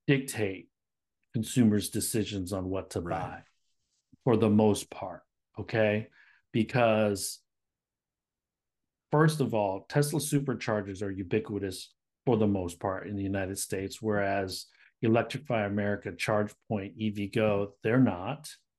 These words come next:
Speaker 1: And, um, the N A C S plug being now the de facto universal plug for the United States really, um,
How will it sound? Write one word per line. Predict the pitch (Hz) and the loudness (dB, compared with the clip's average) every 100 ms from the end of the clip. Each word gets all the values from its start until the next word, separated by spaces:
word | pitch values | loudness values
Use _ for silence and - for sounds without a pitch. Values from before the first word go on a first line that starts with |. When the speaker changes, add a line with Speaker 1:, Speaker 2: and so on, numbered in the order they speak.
| _ _ _ _ _ - | _ _ _ _ _ 0
Speaker 1:
And, | 117 113 107 98 | 2 4 2 2
um, | 120 107 101 90 | 2 2 0 -4
the | 135 | -4
N | 120 127 | 2 4
A | |
C | 113 - 123 113 | 2 -2 0 2
S | 107 107 - - _ - | 2 -2 -8 -16 _ -2
plug | 113 117 127 127 - _ _ _ _ 120 | 2 4 2 -2 -10 _ _ _ _ -2
being | 117 110 107 101 101 _ | 0 2 0 -2 -8 _
now | 110 104 107 117 123 | -2 2 2 4 4
the | 117 113 | 4 2
de | 104 | 0
facto | - 110 110 - 123 117 101 | 0 0 0 0 -4 -2 -4
universal | 101 107 104 107 107 - 101 - | -4 -4 -4 -4 -6 -8 -14 -4
plug | 107 104 | -2 -2
for | - | -6
the | 101 | -6
United | 98 95 98 87 | -4 -4 -4 -6
States | - - 107 147 156 - _ - - _ | -6 0 2 2 -2 -10 _ -20 -20 _
really, | - 120 127 117 - _ _ _ _ _ | 0 6 6 4 0 _ _ _ _ _
um, | 131 123 110 104 101 | -2 0 0 -2 -8